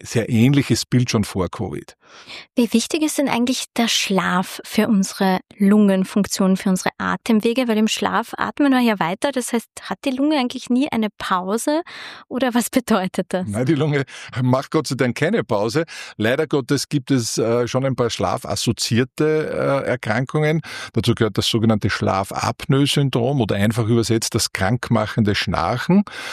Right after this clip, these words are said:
Speaker 1: äh, wo der Patient Atemaussetzer während des Schlafens hat. Das kann man übrigens sehr gut behandeln, äh, und diagnostizieren in einem Schlaflabor. Äh, auch wir in Wels, äh, betreiben so ein, äh, Schlaflabor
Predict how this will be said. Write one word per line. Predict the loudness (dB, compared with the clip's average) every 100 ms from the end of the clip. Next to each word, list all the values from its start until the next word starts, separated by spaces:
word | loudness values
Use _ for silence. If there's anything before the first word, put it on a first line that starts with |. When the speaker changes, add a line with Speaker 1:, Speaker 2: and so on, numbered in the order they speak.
| -12 -4
Speaker 1:
äh, |
wo | 0 2 2 2 2
der | 2
Patient | 0 2 4 4 2 -6 -4
Atemaussetzer | -2 -2 -2 0 0 -2 -2 -2 -2 0 -2 0
während | 2 2 2 0
des | -2
Schlafens | -2 -2 -2 0 0 0
hat. | -2 -2 0
Das | -2 -2 _
kann | -6 0
man | 2 2
übrigens | 2 0 0
sehr | -2
gut | 0 -2 -2
behandeln, | -2 0
äh, | 0 2 4 2 2 0 0 -2
und | 0 2 4 2 2
diagnostizieren | 2 2 -2 -2 -2 2 2
in | 2
einem | 2 2
Schlaflabor. | 0 -2 -2 0 -2 0 0 0 -4 -6 -2 -2 -4
Äh, | -12 -18 -14 -8
auch | -8 -2
wir | 0
in | 0
Wels, | 2 0 0 -2
äh, | -2 0 -2
betreiben | -4 -4 -2 0 2
so | 2
ein, | 0 0 0
äh, | 0 0 0
Schlaflabor | 0 0 2 0 2 0 0